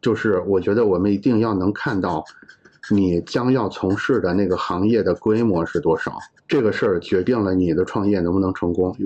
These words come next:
也就是说，如果你创业是在一个很小的池子上打算创业的话，其实你做到顶点，你也不可能做得太好的。所以行业规模就是我们要重点观察的环境问题。就是这个，呃，仍然是由几个子项来构成的啊，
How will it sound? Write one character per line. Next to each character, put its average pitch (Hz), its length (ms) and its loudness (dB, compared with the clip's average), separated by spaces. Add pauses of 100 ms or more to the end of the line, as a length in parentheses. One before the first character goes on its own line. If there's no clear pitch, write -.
(100)
也 110 160 2
就 123 60 4
是 127 80 0
说， 151 180 0 (260)
如 127 140 2
果 160 100 4
你 135 200 2
创 113 260 -2
业 117 160 2
是 - 140 -2
在 120 120 0
一 113 80 0
个 139 80 2
很 117 220 -2
小 127 220 -6
的 90 100 0
池 - 180 -2
子 117 120 0
上 95 180 -4
打 92 140 -8
算 98 160 -2
创 92 200 -4
业 95 140 0
的 82 100 -2
话， 82 220 -10 (300)
其 - 180 -2
实 117 140 0
你 117 120 2
做 117 160 0
到 104 140 -2
顶 92 260 0
点， 90 240 0
你 92 60 2
也 92 80 0
不 - 100 -4
可 - 140 -4
能 90 140 0
做 104 160 0
得 85 100 0
太 - 160 -8
好 - 240 -8
的。 - 180 -6 (280)
所 - 120 -2
以 101 120 0
行 95 220 -2
业 117 120 2
规 110 220 0
模 90 200 0
就 92 200 0
是 - 100 -2
我 87 160 2
们 85 120 -2
要 95 140 0 (280)
重 139 200 0
点 87 220 -2
观 113 220 -2
察 98 180 -6
的 101 80 -2
环 90 240 -4
境 101 180 0
问 90 180 0
题。 76 300 -10 (600)
就 143 140 2
是 123 120 0
这 139 160 0
个， 104 120 2 (380)
呃， 98 280 2
仍 104 200 2
然 123 160 0
是 123 140 -2
由 107 120 2
几 92 200 -2
个 95 220 0
子 92 260 0
项 110 260 -4
来 90 140 -2
构 101 200 -2
成 82 240 -4
的 90 100 -2
啊， 82 180 -6